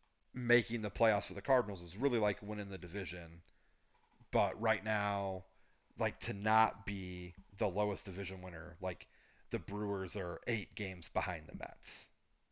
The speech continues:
So you're not really close of, at, you're not avoiding that N L wild card weekend type deal for that three-game series. And right now, if you do win the division, you would be playing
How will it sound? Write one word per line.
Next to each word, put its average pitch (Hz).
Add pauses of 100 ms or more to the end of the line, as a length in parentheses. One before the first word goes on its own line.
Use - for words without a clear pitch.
(580)
So -
you're 98
not 110
really 104
close 101
of, 90 (440)
at, 110 (580)
you're 123
not 123
avoiding 104
that 98
N 107
L 95
wild 98
card 90
weekend 82 (220)
type 95 (420)
deal 87
for -
that 90
three-game 87
series. - (1500)
And 101
right 104
now, 101
if 92
you 98
do 110
win 107
the 104
division, 95
you 90
would 85
be 87
playing 90